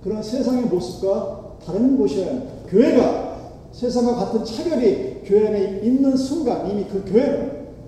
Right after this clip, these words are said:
하나님의 교회가 아니라는 사실입니다. 세상에 보이는 것으로 사람을 차별하고 헌금을 내는 액수로 뭔가 눈에 보이는 것으로 사람을 차별하고 차별당하면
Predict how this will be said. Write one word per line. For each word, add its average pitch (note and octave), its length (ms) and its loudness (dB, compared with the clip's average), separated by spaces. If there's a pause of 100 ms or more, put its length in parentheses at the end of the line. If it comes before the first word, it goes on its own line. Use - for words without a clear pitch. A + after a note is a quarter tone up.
하나님의 F#3 360 -8
교회가 D#3 300 -6
아니라는 F3+ 260 0
사실입니다. - 460 -4 (640)
세상에 B3 420 8
보이는 B3+ 300 6
것으로 A3+ 920 4
사람을 A3 640 0
차별하고 A3+ 920 -2 (520)
헌금을 A#3 360 4
내는 G#3 300 0
액수로 - 440 0 (1800)
뭔가 F#3 440 0
눈에 F#3 200 -2
보이는 A#3 320 4
것으로 F3 760 -4
사람을 F3+ 480 -2
차별하고 A3 440 -2
차별당하면 F3 880 -4